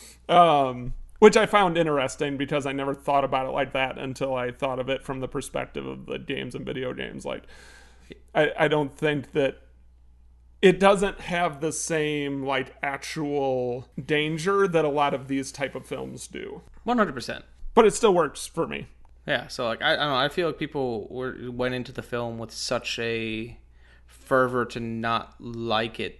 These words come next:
Speaker 2: that they just found reasons not
Speaker 1: Yeah,
Speaker 2: to
Speaker 1: they,
Speaker 2: like it.
Speaker 1: they chose not to like it right off the bat.
Speaker 2: Yeah, and, you know, it can happen when you go, like, we're going, once again, talking about the original Ghostbusters, you go in with expectations, and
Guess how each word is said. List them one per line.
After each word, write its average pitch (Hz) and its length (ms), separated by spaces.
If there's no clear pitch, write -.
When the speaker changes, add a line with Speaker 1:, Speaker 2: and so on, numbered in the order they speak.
Speaker 2:
that 113 440
they 107 600
just - 200
found 120 320
reasons 120 360
not 160 140
Speaker 1:
Yeah, 156 140
Speaker 2:
to - 40
Speaker 1:
they, 165 160
Speaker 2:
like 160 100
it. - 100
Speaker 1:
they 170 160
chose 143 360
not 123 220
to - 80
like 139 260
it - 200
right - 180
off - 200
the - 60
bat. - 320
Speaker 2:
Yeah, 131 320
and, 113 880
you 131 120
know, 113 160
it 117 140
can 185 100
happen 170 320
when 117 140
you 113 100
go, 110 160
like, 120 160
we're 120 140
going, 127 380
once 135 220
again, 127 520
talking 120 260
about 127 140
the 160 80
original 190 200
Ghostbusters, 113 380
you 117 80
go 120 140
in 131 60
with 123 120
expectations, 117 880
and 107 220